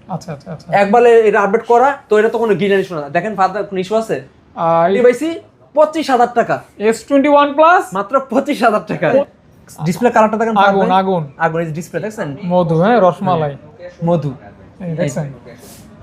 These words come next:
Speaker 2: এটা, এটা ফিঙ্গার দিন। উপর আরো নাইন বারো জিবি দুইশো ছাপ্পান্ন জিবি, ফিজিক্যাল ডুয়াল সিম, সুপার আরো নাইন বারো জিবি দুইশো ছাপ্পান্ন জিবি,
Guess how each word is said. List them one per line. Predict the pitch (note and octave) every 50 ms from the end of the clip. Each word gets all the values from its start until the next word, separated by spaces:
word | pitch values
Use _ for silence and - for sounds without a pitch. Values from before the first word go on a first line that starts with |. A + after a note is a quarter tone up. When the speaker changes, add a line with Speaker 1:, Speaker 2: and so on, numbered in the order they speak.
| - - - - - - - - - - -
Speaker 2:
এটা, | E3 E3 G3+ F#3+ F#3
এটা | F#3 F#3+
ফিঙ্গার | - - F#3 F3+ F#3 D#3+
দিন। | D3 D3
উপর | C#3 D3+ E3+ E3+ - A3 G#3+
আরো | G#3 A3
নাইন | A3+ A#3 A#3 G#3
বারো | F#3 F3+ F#3+
জিবি | F#3+ G#3+ A3 A#3
দুইশো | G3 G#3+ G#3+
ছাপ্পান্ন | G#3+ G3+ G3+ A3 G#3+ G3+
জিবি, | F3+ A3 A#3 B3+
ফিজিক্যাল | A3+ - F#3+ E3 F3+ G#3 G#3
ডুয়াল | F#3+ G3+ G#3 G3
সিম, | - A#3+ C4 C#4 D4 - - _ - - _ _ _ _
সুপার | - G3+ G#3 B3
আরো | G#3+ G#3+
নাইন | A3+ G#3+ F3+
বারো | E3 E3+ F3+
জিবি | F#3 F#3+ A3 A3
দুইশো | G3 G#3+
ছাপ্পান্ন | G3+ G#3+ G3+ - - G#3+ G3+ F#3+
জিবি, | B3 C#4